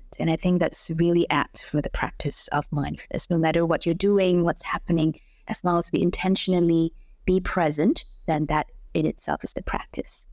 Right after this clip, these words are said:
And also what's really interesting about the word nian is that, uh, it has connotations of memory, of keeping in mind.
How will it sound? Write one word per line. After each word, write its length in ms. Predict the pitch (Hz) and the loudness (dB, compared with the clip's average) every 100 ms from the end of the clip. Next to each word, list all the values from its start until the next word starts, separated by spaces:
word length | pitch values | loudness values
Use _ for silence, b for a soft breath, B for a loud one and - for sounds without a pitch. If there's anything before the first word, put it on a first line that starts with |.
| b b b 254 | b b b 0
And 160 | 220 | 2
also 420 | - 311 - 302 277 | 2 0 0 2 2
what's 300 | 269 - 202 | 2 0 0
really 480 | 202 202 202 202 b b b | 2 4 4 2 b b b
interesting 440 | 190 190 190 - 185 | -2 0 -2 0 0
about 200 | 185 - | 2 0
the 100 | 165 | 2
word 180 | 170 190 | 2 4
nian 380 | 208 220 156 - - - - - - - - - | 4 4 2 -2 -12 -18 -18 -18 -18 -20 -8 0
is 320 | 196 180 - | 2 0 0
that, 460 | 185 175 - - - | 2 2 0 -2 -2
uh, 80 | 190 | 0
it 120 | - 190 | 0 0
has 160 | 190 | 0
connotations 920 | - 190 202 - 180 - 190 190 - - | 0 0 2 2 0 2 2 2 0 0
of 300 | 175 165 - - - - | 2 0 -4 -16 -10 -2
memory, 500 | 170 165 185 233 403 - - - - - | 2 2 2 4 2 -2 -18 -18 -20 -4
of 400 | 180 170 165 - | 0 2 0 -4
keeping 420 | - - 190 196 185 | -8 -4 0 2 2
in 160 | 170 | 2
mind. 340 | 160 156 147 | 2 0 -2